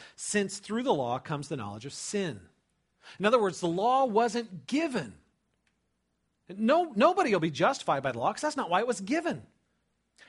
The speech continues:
Notice what it says. It was given why? For the knowledge of sin.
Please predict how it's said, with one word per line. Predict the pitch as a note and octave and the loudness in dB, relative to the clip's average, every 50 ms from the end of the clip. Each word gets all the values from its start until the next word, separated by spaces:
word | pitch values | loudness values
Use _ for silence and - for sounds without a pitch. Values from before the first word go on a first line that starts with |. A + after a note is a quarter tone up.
| - _ - | -20 _ 0
Notice | F#3 A#3 D#4+ D#4 | 0 0 2 0
what | - F4+ | -2 -4
it | D#4+ - | -2 0
says. | - D4 E3 E3 | 0 0 0 0
It | G3 | -2
was | G3 F#3 E3 | -4 -4 -2
given | D#3+ B3+ C4+ A#3+ G3 F3 | -2 -2 -2 0 -2 0
why? | F#3 G#3+ A3+ G#3 D#3 A#2+ G#2 - - _ _ _ _ _ _ _ _ _ _ _ _ _ _ _ _ _ _ _ _ _ _ _ _ _ _ _ _ _ _ _ _ | 0 0 0 0 -2 -4 -6 -10 -16 _ _ _ _ _ _ _ _ _ _ _ _ _ _ _ _ _ _ _ _ _ _ _ _ _ _ _ _ _ _ _ _
For | - C#3+ | -14 -12
the | B2 C3+ | -10 -10
knowledge | C3 C#3+ F3 F#3+ E3 A#2 F#2 D#2+ D2+ F#2 A#2 - - - - _ _ _ _ _ _ _ _ _ _ | -8 -6 -6 -6 -6 -8 -12 -16 -18 -20 -20 -20 -20 -20 -20 _ _ _ _ _ _ _ _ _ _
of | A2 - | -16 -14
sin. | - - - A3 E3+ | -14 -12 -10 -10 -12